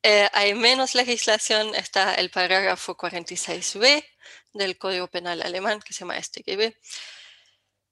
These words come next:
Hubo también varias idas y vueltas, se incluyó la figura del arrepentido, después la, eh,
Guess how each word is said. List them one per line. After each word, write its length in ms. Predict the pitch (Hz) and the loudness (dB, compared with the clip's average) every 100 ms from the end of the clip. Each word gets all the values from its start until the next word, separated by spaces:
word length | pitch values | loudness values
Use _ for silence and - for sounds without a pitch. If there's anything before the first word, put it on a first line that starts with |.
| _ _ _ | _ _ _
Hubo 260 | 277 254 240 | 2 4 4
también 540 | 226 208 226 214 202 | 4 4 2 2 2
varias 560 | 226 277 294 269 247 - | 4 4 4 0 -2 -2
idas 300 | 262 247 226 | 0 0 0
y 100 | 233 | -2
vueltas, 480 | 233 226 220 220 | 0 0 0 0
se 160 | - - | 0 -2
incluyó 680 | 175 175 - 170 170 233 269 | -6 -12 -12 -10 -2 0 2
la 100 | 247 | 0
figura 340 | - 226 220 | -2 -2 -2
del 200 | 208 202 | 0 2
arrepentido, 840 | 196 190 190 - 175 190 185 185 180 | 0 0 -2 -4 -6 -6 -6 -4 -6
después 460 | 170 - 175 - | -8 -4 -2 -2
la, 440 | - 175 180 - _ _ _ _ _ | -4 -6 -8 -12 _ _ _ _ _
eh, 400 | 202 180 170 170 | -4 -2 -4 -10